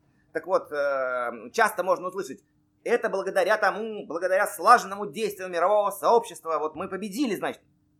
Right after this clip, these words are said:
Ни хрена. На самом деле просто местные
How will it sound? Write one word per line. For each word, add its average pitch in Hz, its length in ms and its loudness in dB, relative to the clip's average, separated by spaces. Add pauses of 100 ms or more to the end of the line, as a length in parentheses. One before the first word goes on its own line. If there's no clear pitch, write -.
(120)
Ни 139 180 -6
хрена. 170 600 -4 (300)
На 135 120 -6
самом 175 280 2
деле 170 180 0
просто 147 340 -4
местные 123 600 -6